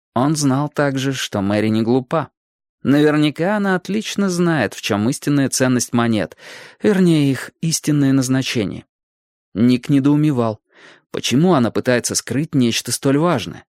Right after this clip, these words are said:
Любисток ушёл. Ушёл навсегда за грань, в великую бесконечность. Воздух в том месте, где секунду назад сидел мальчик,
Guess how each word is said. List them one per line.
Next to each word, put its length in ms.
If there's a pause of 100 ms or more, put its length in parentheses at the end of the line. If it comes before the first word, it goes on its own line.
(1200)
Любисток 720
ушёл. 480 (680)
Ушёл 360
навсегда 720
за 180
грань, 380 (440)
в 60
великую 640
бесконечность. 1040 (400)
Воздух 520
в 60
том 180
месте, 420
где 140
секунду 420
назад 380
сидел 320
мальчик, 600